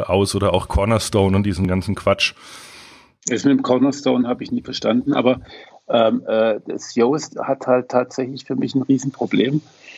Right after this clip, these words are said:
Speaker 2: weil ich in den Seminaren, äh, ständig gesagt bekomme, „Ja, und wie viel, wie viel Bindewörter müssen wir denn jetzt wirklich einsetzen?“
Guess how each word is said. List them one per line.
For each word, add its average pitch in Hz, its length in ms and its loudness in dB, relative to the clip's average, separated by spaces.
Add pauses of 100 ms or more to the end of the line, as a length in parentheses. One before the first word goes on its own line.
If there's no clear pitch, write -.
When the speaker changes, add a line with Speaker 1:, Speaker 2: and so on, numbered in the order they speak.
(320)
Speaker 2:
weil 117 260 2
ich 131 140 -2
in 120 100 0
den 120 120 4
Seminaren, 117 1040 0
äh, 117 460 2 (140)
ständig 131 680 -4 (100)
gesagt 117 440 -2
bekomme, 131 400 -2 (540)
„Ja, 117 200 4
und 117 400 -10
wie 120 140 -10
viel, 113 720 -2 (340)
wie 117 160 -6
viel 113 260 -4
Bindewörter 131 760 2
müssen 127 280 2
wir 131 80 2
denn 123 140 2
jetzt 110 260 0
wirklich - 380 -4
einsetzen?“ 139 800 0